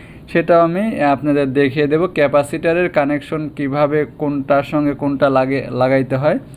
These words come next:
এটাও আমি দেখাই দেব। দেখেন সর্বপ্রথম আমি মিটার, আহ, নিয়ে নিয়েছি, ওমসে দিয়ে দিয়েছি, ঠিক আছে? ওমসে দিয়ে এখন just এই তিনটে তার মে-, মেপে দেখব কত ওমস করে আসে।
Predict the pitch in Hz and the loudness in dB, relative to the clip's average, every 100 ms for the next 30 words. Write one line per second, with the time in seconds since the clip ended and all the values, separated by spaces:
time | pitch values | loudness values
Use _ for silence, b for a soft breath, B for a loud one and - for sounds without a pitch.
0 | B B B - 139 143 139 123 123 120 | B B B -4 2 4 4 4 2 2
1 | 117 104 107 156 - B B - 143 135 | -2 0 -2 -4 -8 B B -2 0 2
2 | 135 151 165 151 160 156 147 180 170 151 | -2 -2 -2 0 0 -2 -4 -2 0 0
3 | 170 185 147 143 151 151 - 127 127 127 | 0 0 -2 2 2 2 -2 -4 -2 0
4 | 131 139 139 135 170 165 139 139 160 165 | 0 2 2 2 0 -4 -4 -4 -4 -2
5 | 165 135 131 110 110 104 104 120 160 185 | -2 2 2 2 0 0 -2 -4 -2 -2
6 | 180 135 98 B B B B 143 170 170 | 0 -2 -2 B B B B 0 0 0
7 | 185 165 131 151 170 196 143 131 165 185 | 0 0 0 2 4 4 4 0 0 -2
8 | 175 139 147 147 151 143 - 170 170 170 | 0 2 2 2 -4 -4 -2 -2 -2 -2
9 | 180 180 156 170 165 156 117 135 120 135 | -2 2 2 2 0 -4 -4 -6 -6 -2
10 | 147 147 156 139 135 120 156 226 - B | 0 2 2 2 2 0 0 -2 -4 B
11 | B B 160 165 175 151 143 131 - 151 | B B 0 2 2 2 0 -4 -6 0
12 | 139 123 107 - 104 | 4 4 4 -2 -8